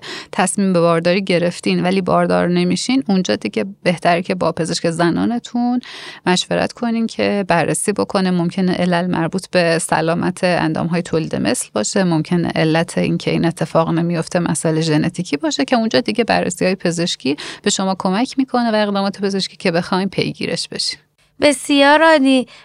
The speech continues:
Speaker 2: ممنون بابت این مباحثی که توضیح دادین و روشنمون کردین. اگه ممکنه یه جنبندی هم راجع به این اپیزود داشته باشیم.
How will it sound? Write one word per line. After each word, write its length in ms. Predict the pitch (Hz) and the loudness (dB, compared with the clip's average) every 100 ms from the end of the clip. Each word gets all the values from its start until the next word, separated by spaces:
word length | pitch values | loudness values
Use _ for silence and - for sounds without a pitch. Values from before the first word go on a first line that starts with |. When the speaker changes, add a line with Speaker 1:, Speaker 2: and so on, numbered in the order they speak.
| - | 2
Speaker 2:
ممنون 480 | 262 254 254 277 | 4 6 4 4
بابت 380 | 277 247 240 240 | 2 4 2 4
این 240 | 247 240 220 | 2 4 4
مباحثی 500 | 214 214 214 196 214 | 4 4 2 -2 -2
که 140 | 233 | -2
توضیح 460 | 214 208 190 214 196 | 2 0 2 -2 0
دادین 380 | 208 196 196 | 0 0 0
و 60 | 190 | 2
روشنمون 680 | 196 190 - 185 180 175 185 | 2 0 2 0 0 -2 -2
کردین. 580 | 214 185 175 175 175 175 214 - - - | 2 2 2 0 -6 -6 -14 -18 -14 0
اگه 220 | 262 269 | 2 4
ممکنه 500 | 269 269 262 277 294 | 4 2 2 2 2
یه 200 | 285 311 | 2 2
جنبندی 600 | 247 247 240 233 226 240 | 4 4 4 2 2 2
هم 180 | 269 269 | 2 2
راجع 260 | 233 220 | 2 0
به 100 | 233 | 2
این 260 | 247 233 233 | 2 2 0
اپیزود 520 | - 202 208 190 214 220 | 2 0 2 0 0 0
داشته 360 | 165 - - | -2 -2 -6
باشیم. 440 | - - - - | -8 -8 -8 -10